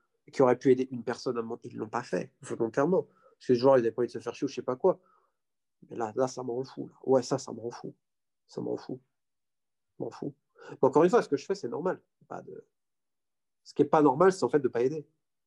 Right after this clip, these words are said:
C'est pas moi qui suis incroyable. Je suis juste normal, en fait. Pas une question de valeur, c'est une question juste d'ouvrir les yeux. C'est tout. Il n'y a pas de valeur à avoir quand on parle d'enfants et de gens qui, euh, risquent leur vie.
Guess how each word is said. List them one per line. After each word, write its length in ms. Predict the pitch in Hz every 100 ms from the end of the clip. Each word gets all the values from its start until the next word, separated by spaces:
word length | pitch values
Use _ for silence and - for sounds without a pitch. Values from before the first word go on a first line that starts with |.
| _
C'est 140 | -
pas 120 | 139
moi 320 | 139 143 160 160
qui 160 | -
suis 180 | 117 -
incroyable. 500 | 120 - 165 156 - _ _
Je 100 | 127
suis 120 | - 120 123
juste 200 | 131 -
normal, 280 | 143 160 123
en 60 |
fait. 160 | - - _ _ _ _ _ _ _ _ _ _ _ _ _ _ -
Pas 80 |
une 60 | 135
question 300 | 135 131 127
de 60 | 117
valeur, 380 | 127 151 127
c'est 140 | _ 95
une 60 |
question 320 | 92 - - 120
juste 220 | 131 127
d'ouvrir 220 | 113 110
les 160 | 123 143
yeux. 180 | 127 - _ _ _ _ _ _ _ _ _
C'est 140 | _
tout. 180 | - 127 - - -
Il 20 |
n'y 60 | 117
a 20 |
pas 160 | 113 127
de 100 | 113
valeur 360 | 123 143 147
à 100 | 127
avoir 240 | 127 147 156
quand 180 | 127 127
on 80 |
parle 220 | 127 120 117
d'enfants 380 | 123 123 156
et 80 | 135
de 60 | 120
gens 260 | 123 139 - _ _ _ _
qui, 240 | - 127
euh, 160 | 127 120
risquent 280 | 123 139 -
leur 220 | 127 131
vie. 180 | 156